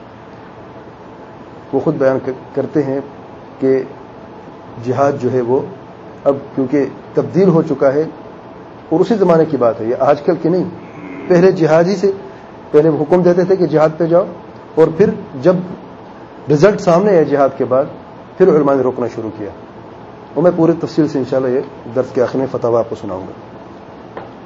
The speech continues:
تو پہلی بات یہ ہے کہ جو افغانستان کا پہلا جہاد تھا، یعنی غلط فہمی یہ ہے کہ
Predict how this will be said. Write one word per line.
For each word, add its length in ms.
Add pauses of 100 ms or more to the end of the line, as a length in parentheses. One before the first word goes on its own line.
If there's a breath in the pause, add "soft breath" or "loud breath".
(2750 loud breath)
تو 120
پہلی 240
بات 240
یہ 140
ہے 140 (840)
کہ 120
جو 360
افغانستان 680
کا 60 (120)
پہلا 220
جہاد 320 (100)
تھا، 120 (420)
یعنی 260
غلط 260
فہمی 200
یہ 100
ہے 80
کہ 100